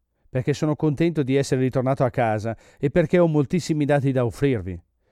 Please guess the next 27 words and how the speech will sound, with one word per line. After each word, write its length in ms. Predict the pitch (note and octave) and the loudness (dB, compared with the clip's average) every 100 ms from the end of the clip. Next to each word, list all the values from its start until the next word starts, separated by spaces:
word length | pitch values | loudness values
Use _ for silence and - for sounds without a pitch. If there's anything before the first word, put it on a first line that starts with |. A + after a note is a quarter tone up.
| _ _ - | _ _ -2
Ho 100 | D#3+ | 0
bisogno 360 | A3+ G#3 E3+ | 2 4 4
di 120 | C#3 | 4
moltissimo 560 | D3 D#3 G#3 F3+ F3+ D#3 | 2 2 0 0 2 2
aiuto 340 | D3 E3 F3+ | 2 2 2
da 140 | D3 A#2 | 2 2
parte 280 | B2+ A#2 B2 | 0 0 0
vostra 440 | A2 G#2 - A#2 | 0 -2 -2 -4
per 200 | A#2 C3 | -2 0
mettere 300 | C#3+ D#3 C#3+ | 0 0 0
a 60 | C3+ | 2
posto 300 | D3+ C#3+ C#3 | 0 0 -2
le 120 | A#2+ | 0
cose 460 | D#3 C#3 F#2+ F#2+ - _ _ - | 0 0 0 -6 -10 _ _ -6
e 120 | D3 | -2
per 240 | - D#3 | 2 2
metterle 680 | C#3 D#3+ F#3 G3 F#3 F#3 F#3 - | 2 0 2 0 2 0 -2 -4
in 180 | D3+ C#3 | -2 -2
azione. 640 | B2+ - E3 A2 F2+ E2+ _ _ _ _ _ _ _ _ | -4 -2 -2 -2 -4 -10 _ _ _ _ _ _ _ _
Ne 180 | B2+ C3+ | -4 0
ho 120 | D#3+ | 2
veramente 540 | D3 C3+ C3 D3+ E3 E3 | 2 2 2 0 0 -2
bisogno. 640 | C3+ G2+ D3+ B2 G2 F2+ _ _ _ _ _ _ _ _ _ | -2 0 0 0 -4 -8 _ _ _ _ _ _ _ _ _
Beh, 340 | - C3 F#3 F3 | -10 0 4 4
abbiamo 300 | E3 G3+ G3+ | 4 4 2
fatto 240 | A3 G3+ | 2 2
tardi. 480 | - F#3+ B2+ G#2+ G2+ | 2 2 2 -2 -8